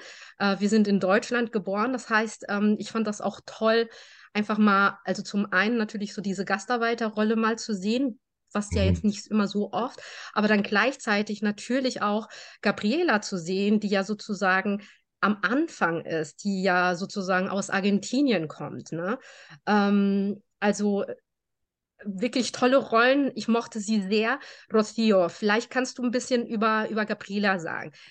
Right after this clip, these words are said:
Speaker 1: Sie hat ja Schicksalsschläge in Argentinien erlebt und dann in Deutschland Verrat und Verlust. Das scheint ja schon eine sehr starke Frau zu sein. Also was glaubst du, treibt Gabriela an?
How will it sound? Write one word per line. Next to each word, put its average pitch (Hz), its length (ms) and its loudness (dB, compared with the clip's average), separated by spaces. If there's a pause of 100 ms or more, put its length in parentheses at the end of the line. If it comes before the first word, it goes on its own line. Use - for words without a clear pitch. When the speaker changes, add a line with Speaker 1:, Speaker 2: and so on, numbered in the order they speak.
(120)
Speaker 1:
Sie - 140 -2
hat 202 100 0
ja 214 80 2
Schicksalsschläge 233 760 0
in 208 120 0
Argentinien 233 640 0
erlebt 220 480 -2
und 202 120 0
dann 214 220 0 (280)
in 202 180 -2
Deutschland 220 560 -2
Verrat 190 420 0
und 202 120 -6
Verlust. 160 680 -10 (400)
Das 214 240 -8 (320)
scheint 247 380 -2
ja 233 80 -2
schon 254 200 -2
eine 202 180 2
sehr 214 220 0
starke 214 420 -6
Frau 226 280 -4
zu 202 200 -10
sein. - 380 -14 (300)
Also 202 400 -2 (600)
was 208 240 -2
glaubst - 360 0
du, 214 60 -6
treibt - 680 -4
Gabriela 190 480 0
an? 160 360 -10